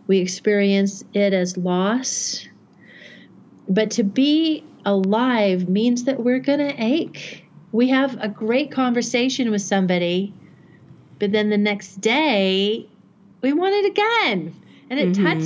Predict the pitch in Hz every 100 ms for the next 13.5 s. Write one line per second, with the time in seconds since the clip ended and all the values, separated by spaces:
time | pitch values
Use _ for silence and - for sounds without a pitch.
0 | 165 403 320 302 240 220 208 185 165 165
1 | - 170 160 143 233 247 - - _ _
2 | - 220 262 330 349 349 330 285 302 302
3 | 294 277 294 285 - 254 269 302 269 170
4 | 175 208 151 143 139 - - - - -
5 | 233 220 208 226 - 247 349 269 226 277
6 | 359 - 403 - - _ _ 311 320 370
7 | 359 226 - - 202 202 202 170 - -
8 | - - 196 185 170 175 170 151 - 202
9 | 214 247 240 220 226 208 190 196 185 190
10 | 190 - _ - 180 175 175 - - -
11 | 185 - 180 175 - 196 202 196 196 180
12 | 190 185 190 185 175 170 165 151 175 165
13 | 190 190 151 95 -